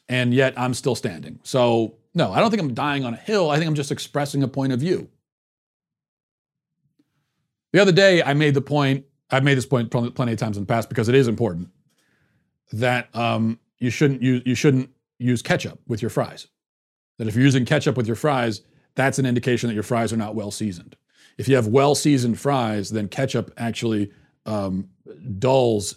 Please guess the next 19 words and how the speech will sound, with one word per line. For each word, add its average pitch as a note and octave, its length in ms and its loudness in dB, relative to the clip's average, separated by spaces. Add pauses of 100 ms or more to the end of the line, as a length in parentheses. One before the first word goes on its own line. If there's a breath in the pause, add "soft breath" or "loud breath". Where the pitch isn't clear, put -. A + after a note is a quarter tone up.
(100)
the, G#2+ 200 -2
the G#2 120 -6
seasoning A#2+ 460 0
in G#2 80 -4
the F#2+ 60 -8
fries, C3 420 -2
and G#2+ 140 -6
it's, G2+ 140 -8
it's, A2+ 240 -8
is G#2+ 240 -4
a, G#2 240 -4
is A2 160 -6
a, A2 320 -8
it's, - 180 -8
it's A2 140 -10
not C3 160 -2
as G#2+ 120 -4
rich, A#2+ 440 -4 (560 soft breath)
um, G2+ 500 -10